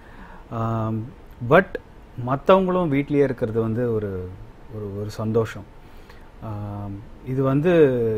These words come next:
எல்லாரும் ஒரு பயங்கரமான ஒரு நோய் அப்படி, கடவுள் ஏதோ ஒரு message கொடுக்குறாருங்கிற ஒரு இது தானே. ஃபேமிலியோட time spend பண்ணலாம்.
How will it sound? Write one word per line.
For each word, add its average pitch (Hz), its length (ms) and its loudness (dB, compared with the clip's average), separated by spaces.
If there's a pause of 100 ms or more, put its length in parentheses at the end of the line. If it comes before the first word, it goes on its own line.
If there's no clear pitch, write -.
எல்லாரும் 135 400 2
ஒரு 117 140 0
பயங்கரமான 135 720 2
ஒரு 117 480 0 (540)
நோய் 123 400 -2
அப்படி, 110 240 -6 (200)
கடவுள் 175 300 6
ஏதோ 156 160 8
ஒரு 147 120 6
message 131 300 2 (100)
கொடுக்குறாருங்கிற 123 640 0
ஒரு 107 460 -2
இது 110 80 -4
தானே. 101 120 -6 (1080)
ஃபேமிலியோட 143 440 6
time 135 160 2
spend 120 320 -4
பண்ணலாம். 107 320 -4